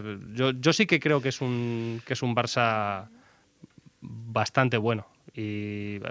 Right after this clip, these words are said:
por, por resultados, ahora que no es brillante en el juego, no es brillante en el juego. A mí tampoco me lo parece. Bueno, no es brillante algunos días. Algunos días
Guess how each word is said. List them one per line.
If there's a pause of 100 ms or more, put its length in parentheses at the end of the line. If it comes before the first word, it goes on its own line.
(200)
por,
por
resultados,
ahora
que
no
es
brillante
en
el
juego,
no
es
brillante
en
el
juego.
A
mí
tampoco
me
lo
parece.
Bueno,
no
es
brillante
algunos
días.
Algunos
días